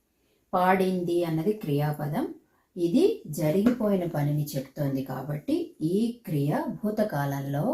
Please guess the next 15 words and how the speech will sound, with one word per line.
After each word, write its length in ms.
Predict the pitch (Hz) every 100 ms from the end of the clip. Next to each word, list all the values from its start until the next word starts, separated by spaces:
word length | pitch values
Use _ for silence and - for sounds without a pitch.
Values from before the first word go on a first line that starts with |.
| 349 - _ 151
ఉందన్నమాట. 560 | 147 131 226 - - - _ - - - 175
అలాగే 420 | 180 180 180 180 170
మనం 260 | 151 220 392 - _ -
మిగిలిన 340 | 185 196 214 180
వాక్యాల్లో 680 | 156 151 - 143 143 143 135
కూడా 280 | - 135 151
మనం 280 | 156 147 147
దాన్ని 240 | 147 143 139
అన్వయించుకుంటే 920 | 143 160 185 180 151 - 156 147 120 156 - _ _ 165
గీత 220 | 160 170 202
పాఠం 400 | 156 151 - 190
చదివింది, 920 | 196 - 131 127 131 131 - 139 139 131 - _ _ _ _ -
గీత 440 | 175 151 156 254 254
పాఠం 380 | 143 143 - 202
రాసింది, 800 | 160 135 131 - 127 131 131 165